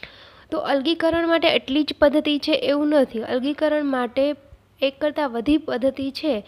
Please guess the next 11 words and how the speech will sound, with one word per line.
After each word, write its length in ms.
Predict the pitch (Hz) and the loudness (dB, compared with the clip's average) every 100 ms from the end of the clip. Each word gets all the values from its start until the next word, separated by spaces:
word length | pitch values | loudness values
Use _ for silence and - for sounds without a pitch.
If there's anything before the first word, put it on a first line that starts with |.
| - - - | -14 -20 -6
તો 80 | 277 | -6
એનો 340 | - 262 302 | 0 0 0
પણ 340 | 311 - 320 349 | -2 -2 -2 -2
ઉપયોગ 380 | - 247 302 311 311 | -8 -6 2 2 2
થાય 260 | - 220 208 | -6 -4 -4
છે. 240 | - 202 _ _ - - - | -8 -16 _ _ -20 -20 -10
તો 60 | - | -6
આજે 280 | - 277 294 | -2 0 2
આપણે 260 | 302 - 294 | 2 2 0
આગળ 360 | - 254 262 | 2 2 2
અભ્યાસ 360 | 277 277 294 294 | 2 4 2 2